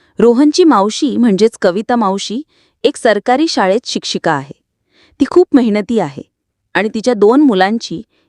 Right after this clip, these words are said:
एक मुलगा आणि एक मुलगी, जबाबदारी ती एकटीच सांभाळते. तिचा मुलगा आहे विक्रम आणि मुलगी आहे अनुष्का. कविता मावशी शहरात राहते, तर तिचे पती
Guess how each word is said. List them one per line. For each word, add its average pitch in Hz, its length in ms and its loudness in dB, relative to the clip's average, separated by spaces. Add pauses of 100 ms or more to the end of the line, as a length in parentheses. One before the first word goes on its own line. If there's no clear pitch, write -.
(120)
एक 233 180 2
मुलगा 185 380 0
आणि 262 180 2
एक 277 140 0
मुलगी, 180 440 -2 (440)
जबाबदारी 240 520 0
ती 370 120 -6
एकटीच 240 420 -2
सांभाळते. 170 640 -4 (800)
तिचा 214 220 2
मुलगा 220 340 0
आहे 226 180 -2
विक्रम 196 420 -4 (420)
आणि 247 160 2
मुलगी 214 380 2
आहे 226 220 0
अनुष्का. 170 440 -4 (880)
कविता 277 320 2
मावशी 311 360 0
शहरात 233 460 -2
राहते, 208 320 -6 (360)
तर 220 40 4 (120)
तिचे 240 300 0
पती 196 340 -2